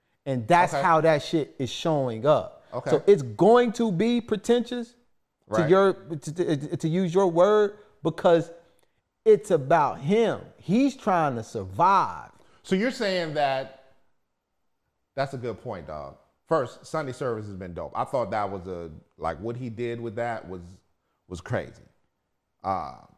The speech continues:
Speaker 2: so you're saying that it could be pretentious because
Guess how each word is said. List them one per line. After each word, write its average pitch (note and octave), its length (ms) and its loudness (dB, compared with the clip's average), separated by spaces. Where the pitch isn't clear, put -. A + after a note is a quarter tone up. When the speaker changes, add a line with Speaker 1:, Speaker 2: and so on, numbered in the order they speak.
Speaker 2:
so - 140 -8
you're E3 240 0
saying C3 480 -8
that G2+ 420 -10
it C3 200 -8
could G3 300 0
be D#3 140 -8
pretentious C#3 560 -10
because B2 680 -6